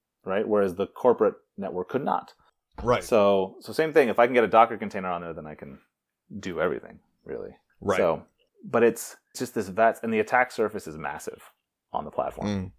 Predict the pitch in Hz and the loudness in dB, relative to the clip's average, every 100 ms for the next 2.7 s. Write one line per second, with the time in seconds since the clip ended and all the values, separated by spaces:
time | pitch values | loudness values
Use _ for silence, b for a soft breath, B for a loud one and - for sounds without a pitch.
0 | _ - 95 90 92 113 - 113 113 101 | _ -10 -6 -4 -2 -2 0 2 2 -2
1 | - - 107 107 73 76 101 - 90 - | -6 -2 0 0 -6 -6 -6 -4 -4 0
2 | 147 104 127 156 196 117 113 | 0 0 0 0 0 -4 -4